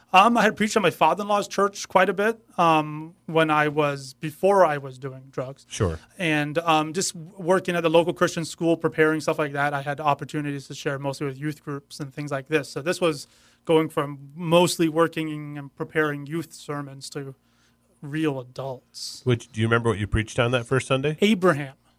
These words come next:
Speaker 2: Ooh.
Speaker 1: Yes, 'cause it was kind of like the go-to one that I had in my back pocket.
Speaker 2: How much of it involved your story?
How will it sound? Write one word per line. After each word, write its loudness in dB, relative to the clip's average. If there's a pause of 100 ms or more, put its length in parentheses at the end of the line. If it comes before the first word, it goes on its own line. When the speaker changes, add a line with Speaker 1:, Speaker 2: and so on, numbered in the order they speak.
(140)
Speaker 2:
Ooh. -6 (240)
Speaker 1:
Yes, -6 (120)
'cause 2
it 2
was 0
kind -2
of -6
like -6
the -8
go-to -4
one -2
that -6
I -6
had -8
in -10
my -8
back -4
pocket. -4 (200)
Speaker 2:
How 2
much 2
of -2
it 2
involved 2
your 2
story? 0